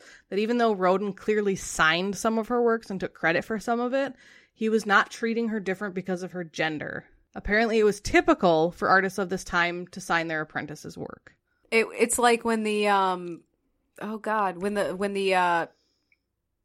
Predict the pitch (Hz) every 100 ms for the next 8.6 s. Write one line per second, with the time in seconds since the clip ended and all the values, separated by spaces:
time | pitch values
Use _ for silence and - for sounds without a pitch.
0 | _ _ _ _ _ _ - 269 285 -
1 | 302 302 294 294 277 269 214 214 208 -
2 | 269 269 247 240 277 254 226 190 220 -
3 | 262 285 269 285 - 294 285 277 - 233
4 | 226 233 220 214 202 254 240 214 214 220
5 | 233 220 - 226 185 202 202 202 202 226
6 | 214 - 196 190 214 202 208 202 208 208
7 | 196 190 175 - - 180 - 190 196 202
8 | 208 208 208 220 220